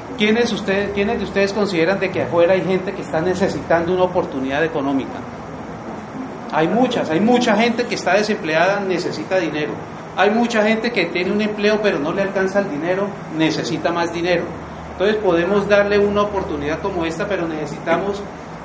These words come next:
nosotros lograr transmitirle a las personas todas estas bondades que tiene esta actividad empresarial. Pero primero que todo, ¿a quién tenemos que,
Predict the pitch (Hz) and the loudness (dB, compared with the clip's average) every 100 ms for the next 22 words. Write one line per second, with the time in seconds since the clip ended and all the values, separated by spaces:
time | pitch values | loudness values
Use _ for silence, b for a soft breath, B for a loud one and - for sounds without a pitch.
0 | - - 160 170 175 214 208 151 156 156 | -12 -4 -2 0 0 2 4 4 2 0
1 | 202 214 190 175 - 196 202 214 208 - | 2 2 2 0 0 -2 0 2 4 2
2 | - - 175 180 196 - - 208 208 208 | -2 -2 0 0 0 -4 0 4 6 4
3 | 202 - 214 208 143 156 180 185 151 156 | 2 0 -2 -2 -2 0 0 -2 -6 -6
4 | 165 160 180 - 143 139 160 160 143 131 | -6 -4 -6 -4 -2 0 -2 -4 -8 -6
5 | 139 139 - - - - - - 160 147 | -4 -4 -4 -10 -12 -12 -4 2 4 2
6 | 147 160 202 196 180 180 196 196 196 196 | 0 2 4 2 2 2 2 2 0 0
7 | 190 196 196 - 190 190 | 0 0 -2 -2 0 0